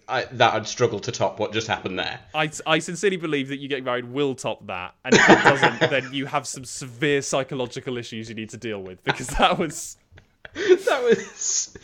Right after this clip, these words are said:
Speaker 1: uh, what I, I, um, yeah, okay. <laughs>
Speaker 2: Yeah, no, look, I'm, th-, that's it, that's it. I don't want you to defend that. I don't want you to come back and tell me, "Oh, actually, it's okay that everything in the game is square, square, triangle when it isn't one of the,"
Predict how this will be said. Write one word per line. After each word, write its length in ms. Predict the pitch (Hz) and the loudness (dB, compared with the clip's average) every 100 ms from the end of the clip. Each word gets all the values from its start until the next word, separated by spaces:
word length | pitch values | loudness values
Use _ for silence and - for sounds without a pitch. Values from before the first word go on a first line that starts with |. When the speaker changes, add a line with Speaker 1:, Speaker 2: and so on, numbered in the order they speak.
| - 339 208 | -8 -8 -6
Speaker 1:
uh, 200 | 403 180 | -2 0
what 240 | 226 233 220 | 2 2 2
I, 240 | 175 - 104 107 - - | 0 -6 -10 -16 -10 0
I, 300 | 190 196 196 | 4 6 6
um, 840 | 185 180 170 160 147 123 120 - _ _ _ _ _ _ _ _ _ - | 4 2 -2 -2 0 -2 -4 -8 _ _ _ _ _ _ _ _ _ 0
yeah, 300 | 220 202 - | 2 4 2
okay. 380 | 202 165 185 - | 4 6 6 4
<laughs> 40 | - - - - - 214 | -8 -12 -16 -18 -12 2
Speaker 2:
Yeah, 280 | 226 180 117 | 6 6 6
no, 160 | 208 | 4
look, 240 | 226 220 - - | 6 6 2 4
I'm, 160 | 180 | 4
th-, 200 | 196 214 | 4 2
that's 260 | 208 214 - | 6 4 4
it, 220 | 185 92 | 0 2
that's 180 | 160 - | 0 2
it. 180 | 165 - - - | 0 0 -8 2
I 100 | 208 | 4
don't 320 | 240 240 190 | 4 2 4
want 300 | 190 202 185 | 4 4 0
you 80 | 180 | -4
to 120 | 160 | -2
defend 440 | 160 151 156 139 | -4 2 2 2
that. 240 | 107 87 - _ | -8 -12 -12 _
I 100 | 165 | 4
don't 280 | 202 240 175 | 6 4 6
want 300 | 190 220 190 | 6 6 2
you 100 | 202 | 0
to 100 | - | 2
come 260 | - 185 | 4 4
back 180 | 170 156 | 4 0
and 100 | 170 | -4
tell 160 | - 156 | 0 0
me, 100 | 165 | 2
"Oh, 180 | 233 262 | 4 6
actually, 300 | 285 - 190 | 4 0 -4
it's 120 | 160 | 0
okay 460 | 202 196 - 208 208 | 0 0 2 2 4
that 240 | 147 135 | 2 2
everything 460 | 160 139 143 151 135 | 0 -2 -2 -2 -2
in 100 | 127 | -2
the 80 | 131 | 2
game 240 | 123 120 | 2 0
is 80 | 117 | -4
square, 240 | - 127 | 2 2
square, 240 | 123 135 117 | 2 0 4
triangle 400 | - 123 117 120 | 6 4 2 0
when 140 | 120 | 2
it 80 | 127 | 2
isn't 180 | 131 127 | 0 -2
one 80 | |
of 60 | |
the," 80 | 123 | -2